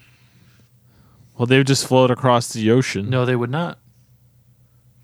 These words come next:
Speaker 1: Yeah, they would.
Speaker 2: They would sink, Prep. They would sink and die.
Speaker 1: How do you know?
Speaker 2: 'Cause that's what people do all the time.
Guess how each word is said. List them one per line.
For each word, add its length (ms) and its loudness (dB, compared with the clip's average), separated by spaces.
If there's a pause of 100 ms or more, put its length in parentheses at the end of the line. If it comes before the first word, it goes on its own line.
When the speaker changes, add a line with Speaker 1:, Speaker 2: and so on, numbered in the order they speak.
(400)
Speaker 1:
Yeah, 140 -4
they 160 0
would. 440 2
Speaker 2:
They 140 -4
would 160 -6
sink, 380 -8 (160)
Prep. 220 -10 (280)
They 100 -8
would 140 -10
sink 220 -6
and 100 -8
die. 240 -4 (680)
Speaker 1:
How 160 2
do 80 6
you 160 0
know? 220 -8 (600)
Speaker 2:
'Cause 120 -2
that's 160 2
what 140 0
people 240 -2
do 200 2
all 300 0
the 140 -4
time. 340 -4